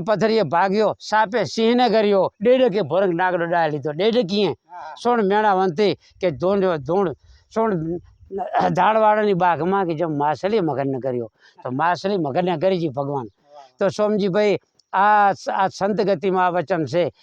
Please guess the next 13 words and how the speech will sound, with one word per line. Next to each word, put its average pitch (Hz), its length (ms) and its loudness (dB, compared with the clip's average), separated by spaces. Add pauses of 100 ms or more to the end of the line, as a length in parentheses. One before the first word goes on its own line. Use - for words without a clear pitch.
(180)
આ 170 140 0
માયાનો 196 640 2
છે 214 160 2
પણ 226 140 0
સુલટો 208 500 0
કરી 233 320 0 (180)
અને 180 140 -2
તમારા 196 300 2
જેવા 185 160 2
સંતો 190 380 -2
સમજાવે. 151 480 -2 (420)
તો 214 80 2
આમાં, 196 680 4